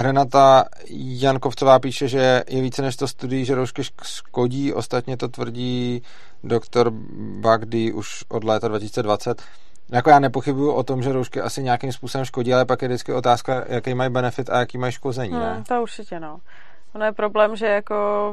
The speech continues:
Speaker 2: v, u každýho, za prvý taky u každýho to bude trošičku jinak, za druhý v každém prostředí to bude trošičku jinak. Bude záležet na tom, jak dlouho je ta rouška nasazená, v jakém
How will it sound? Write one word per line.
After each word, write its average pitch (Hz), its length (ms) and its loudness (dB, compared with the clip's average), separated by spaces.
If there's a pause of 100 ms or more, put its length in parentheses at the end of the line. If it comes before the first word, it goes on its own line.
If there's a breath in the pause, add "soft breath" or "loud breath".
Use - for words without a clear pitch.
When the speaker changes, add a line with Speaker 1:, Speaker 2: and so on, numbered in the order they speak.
(160)
Speaker 2:
v, - 20 -10 (1400 soft breath)
u - 60 -10
každýho, 208 560 -4 (360 loud breath)
za 262 100 8
prvý 285 180 0
taky 220 200 -2
u 220 40 -4
každýho 208 320 -2
to 202 100 -4
bude 202 120 -2
trošičku 185 440 -8
jinak, 180 400 -2
za 196 120 -4
druhý 190 180 -4
v 190 60 -12
každém 196 260 -6
prostředí 185 500 -8
to 190 100 -6
bude 196 160 0
trošičku - 420 -8
jinak. 190 400 -2 (400 loud breath)
Bude 208 180 2
záležet 208 440 6
na 190 120 -2
tom, 202 240 -2
jak 196 200 0
dlouho 196 300 0
je 202 60 2
ta 185 100 0
rouška 175 280 -4
nasazená, 196 640 -2
v 180 80 -4
jakém 175 360 -6